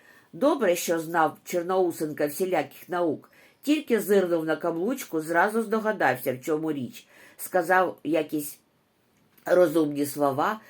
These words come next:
схопив її з руки, з руки паночки і кинув на землю. Де прокотилася вона, там трава вигоріла,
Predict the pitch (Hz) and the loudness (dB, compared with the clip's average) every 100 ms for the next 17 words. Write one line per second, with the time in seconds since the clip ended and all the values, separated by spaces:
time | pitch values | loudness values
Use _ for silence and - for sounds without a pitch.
0 | - - - 185 208 240 196 180 175 151 | -20 -4 0 2 2 0 0 -2 -2 0
1 | 180 - 160 143 - - 139 170 175 175 | -2 -2 -4 -6 -10 -18 -4 -2 0 -2
2 | - 165 151 143 - 151 143 - 202 - | 0 0 0 -4 -6 -6 -6 -6 -8 -4
3 | 175 147 127 127 135 131 120 110 107 98 | -2 -2 -2 0 -2 0 0 0 -4 -8
4 | - - _ 147 226 226 196 190 185 196 | -16 -20 _ 0 0 2 0 0 0 2
5 | 175 160 165 147 143 139 - 208 226 208 | 2 0 0 0 0 0 0 0 0 0
6 | 165 156 156 143 147 135 127 123 113 | 0 2 2 2 2 2 2 2 0